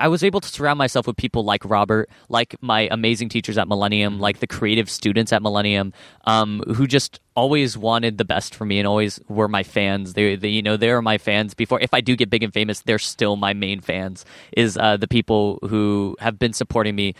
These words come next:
Speaker 1: so many years. My grandma, my grandpa, you know, just
Speaker 2: Yeah.
Speaker 1: always being there for me, driving me anywhere, you know, I needed to go. I mean, they, they, just all these people combined kind of overpowered all the other people who were saying, "Hey,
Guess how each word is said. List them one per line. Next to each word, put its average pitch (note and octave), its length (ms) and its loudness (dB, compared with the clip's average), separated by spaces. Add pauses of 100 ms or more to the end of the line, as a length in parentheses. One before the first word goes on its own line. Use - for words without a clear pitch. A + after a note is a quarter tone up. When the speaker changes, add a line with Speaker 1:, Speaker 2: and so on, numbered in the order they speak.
(160)
Speaker 1:
so C3 200 -2
many A#2 140 0
years. G2+ 260 -2
My A2 120 0
grandma, A2+ 380 0
my G#2 160 -2
grandpa, G2+ 540 0
you G2+ 180 -4
know, G2+ 220 -2
just G2 240 -6
Speaker 2:
Yeah. F#2+ 80 -4
Speaker 1:
always G#2+ 320 2
being G#2 260 0
there G#2 140 0
for G#2+ 80 -8
me, G#2+ 160 -4
driving G2+ 320 -4
me G#2 120 0
anywhere, G#2 460 0 (300)
you A2 100 -2
know, G#2+ 140 2
I F2+ 100 0
needed G2+ 300 -4
to A2 80 -2
go. G2 340 2
I F#2+ 60 0
mean, G#2 180 -4
they, G#2 320 2
they, G2+ 460 0 (440)
just C#3 260 0
all C#3 160 2
these C3+ 200 -4
people A#2 340 0
combined A2 540 0
kind A#2 140 0
of G#2 160 -8
overpowered G#2+ 640 2
all G#2 220 0
the G#2 160 -2
other G2+ 200 0
people G#2 280 -4
who G#2 60 -4
were G2 160 -4
saying, G2+ 300 -6
"Hey, G2 340 -2